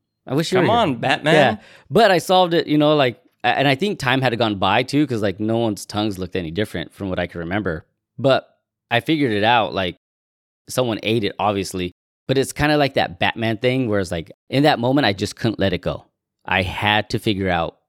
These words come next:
Speaker 1: who did it, why they did it.
Speaker 2: And you can't be a jerk and go to one of them like,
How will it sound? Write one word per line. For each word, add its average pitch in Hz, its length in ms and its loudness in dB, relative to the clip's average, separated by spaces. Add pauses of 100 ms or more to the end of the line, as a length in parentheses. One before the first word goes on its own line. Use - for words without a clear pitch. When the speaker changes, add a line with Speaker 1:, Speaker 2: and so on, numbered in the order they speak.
(180)
Speaker 1:
who 113 180 -2
did 98 180 0
it, 95 240 -2
why 87 220 -2
they 82 140 -6
did 76 180 -8
it. - 220 -16
Speaker 2:
And 131 120 -2
you - 80 -6
can't - 320 -8
be 113 120 -4
a - 100 -6
jerk - 460 -4
and 113 180 -6
go 113 160 -2
to 104 140 -8
one 113 120 -4
of 110 80 -6
them 107 60 -6
like, - 160 -6